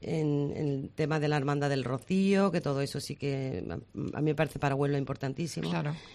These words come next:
Speaker 1: Luego viene lo del festival, que también eso nos da cara al turismo y sobre todo, mm, que nos vean la gente, sobre todo el turismo,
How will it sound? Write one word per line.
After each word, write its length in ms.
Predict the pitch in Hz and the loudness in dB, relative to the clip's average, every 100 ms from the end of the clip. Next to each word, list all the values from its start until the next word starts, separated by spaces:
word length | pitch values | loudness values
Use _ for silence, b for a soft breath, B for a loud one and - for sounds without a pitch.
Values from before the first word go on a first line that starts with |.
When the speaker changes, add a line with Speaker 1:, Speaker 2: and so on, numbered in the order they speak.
| B | B
Speaker 1:
Luego 220 | 143 131 | -4 -2
viene 200 | 135 143 | 2 4
lo 80 | 139 | 4
del 140 | 139 131 | 2 0
festival, 800 | 143 - 139 147 175 202 233 208 | -2 0 0 4 6 6 6 2
que 140 | 160 | -2
también 680 | 127 131 135 135 131 127 - b b b b - | -2 -2 0 0 -2 -4 -6 b b b b -10
eso 240 | - 147 | -4 -2
nos 200 | 143 127 | 0 -2
da 540 | 131 135 131 - 165 - | -2 -2 -2 -4 -6 -6
cara 200 | 127 127 | -6 -4
al 100 | 131 | -2
turismo 440 | 135 135 139 139 | -2 0 0 0
y 60 | 135 | -2
sobre 160 | 127 123 | -4 -4
todo, 340 | 135 135 131 b b b b - - 50 - - - | -2 -2 -4 b b b b -16 -12 -12 -14 -16 -4
mm, 300 | 160 143 131 | -2 0 -2
que 180 | - 139 | -2 -2
nos 160 | 131 | 0
vean 260 | 131 135 135 | 0 0 0
la 100 | 131 | -2
gente, 580 | - 143 131 135 131 123 | -2 -4 -4 -4 -4 -6
sobre 220 | 147 127 | -4 -4
todo 260 | 123 127 135 | -4 -4 -4
el 140 | 131 | -2
turismo, 340 | 143 135 135 | -2 -2 -4